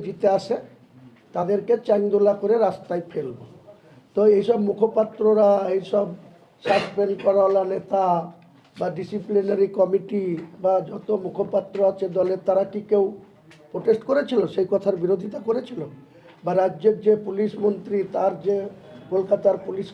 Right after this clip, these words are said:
কমিশনার বা ডিজি বা পুলিশ আধিকারিকরা কি কোনো জিজ্ঞাসাবাদ করেছিল শুভেন্দুকে যে তুমি এরকম কথা বলছো কেন, দাঙ্গা লাগানোর কথা বলছো কেন, বা মুসলিম সম্প্রদায়কে এইভাবে অ্যাটাক করছো কেন? অনেকবার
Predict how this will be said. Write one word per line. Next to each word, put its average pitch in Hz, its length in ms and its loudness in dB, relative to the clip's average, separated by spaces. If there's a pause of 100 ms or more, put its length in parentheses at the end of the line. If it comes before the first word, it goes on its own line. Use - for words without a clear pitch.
কমিশনার 190 600 -4
বা 180 80 -4 (140)
ডিজি 185 320 -4 (180)
বা 190 120 4 (580)
পুলিশ 196 220 -4 (140)
আধিকারিকরা 208 680 0
কি 202 120 -2 (600)
কোনো 202 140 4 (100)
জিজ্ঞাসাবাদ 214 540 0 (100)
করেছিল 233 300 2 (120)
শুভেন্দুকে 220 480 -2
যে 180 160 -4
তুমি 196 180 0 (600)
এরকম 190 260 0 (140)
কথা 185 160 0 (100)
বলছো 180 320 -4
কেন, 214 120 0 (140)
দাঙ্গা 185 340 0
লাগানোর 185 480 -4
কথা 175 180 -8 (100)
বলছো 170 300 -8
কেন, 214 100 -2 (120)
বা 214 60 4 (120)
মুসলিম 196 300 -6 (120)
সম্প্রদায়কে 180 600 -2 (580)
এইভাবে 202 340 2
অ্যাটাক 196 340 0
করছো - 280 -10
কেন? 226 120 -10 (540)
অনেকবার 247 480 0